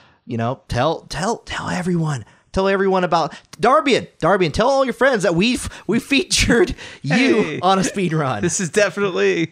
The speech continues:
Speaker 1: Definitely.
Speaker 2: not a low-key way to get some attention <laughs> from a speedrunner.
Speaker 1: Yes. Please love us, internet. <laughs>
Speaker 2: That's what, isn't that what we all want?
Speaker 1: Yeah.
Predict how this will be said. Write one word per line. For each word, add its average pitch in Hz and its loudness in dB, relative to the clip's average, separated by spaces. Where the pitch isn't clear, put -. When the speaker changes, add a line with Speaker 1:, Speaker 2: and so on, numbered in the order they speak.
Speaker 1:
Definitely. 233 0
Speaker 2:
not 202 4
a 196 2
low-key 196 0
way 202 2
to 196 -2
get 202 2
some - -2
attention 202 0
<laughs> - -
from 202 -6
a - -10
speedrunner. 190 -2
Speaker 1:
Yes. 180 0
Please 285 0
love 240 4
us, 175 2
internet. 139 -2
<laughs> - -6
Speaker 2:
That's - -4
what, - -2
isn't 190 -6
that 170 0
what 147 -2
we 127 0
all 123 2
want? 135 -2
Speaker 1:
Yeah. 214 2